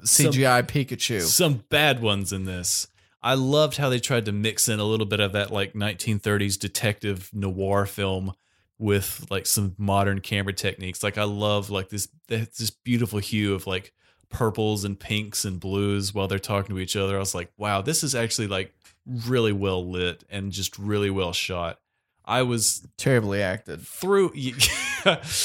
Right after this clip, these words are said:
Speaker 1: the acting really did detract from that, but I, I kind of viewed it almost as the first thirty minutes of this is almost an abstract art piece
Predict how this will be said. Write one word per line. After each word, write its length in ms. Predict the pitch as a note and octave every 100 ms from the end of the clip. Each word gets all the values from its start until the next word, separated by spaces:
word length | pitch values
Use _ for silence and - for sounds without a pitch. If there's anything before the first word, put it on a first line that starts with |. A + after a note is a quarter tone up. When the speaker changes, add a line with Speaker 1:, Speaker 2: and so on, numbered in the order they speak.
| - -
Speaker 1:
the 240 | C3 D#3 F3
acting 440 | F#3 F#3+ F#3 D3
really 240 | E3 E3 C#3
did 180 | C#3+
detract 440 | D3 - C3+ B2 -
from 180 | A2 G2+
that, 260 | G2 G#2
but 140 | A2 G#2+
I, 300 | A2 A2+ B2+
I 40 |
kind 280 | - E3 C#3
of 120 | A#2+
viewed 260 | B2+ B2+ B2
it 120 | A#2+
almost 480 | A#2 A#2 A#2 G#2+ -
as 340 | A2 G2+ G2+ - _ _ -
the 100 | A#2
first 300 | B2+ A#2 -
thirty 200 | A#2 A2
minutes 240 | G#2+ G#2+
of 80 | G#2
this 200 | G2 -
is 160 | G#2 G2
almost 280 | G2 G2
an 160 | G#2+ F#2+
abstract 760 | F2 F#2+ - - A#2 G#2 G#2 -
art 280 | G#2+ G#2+ -
piece 580 | G2 F#2 F2+ - -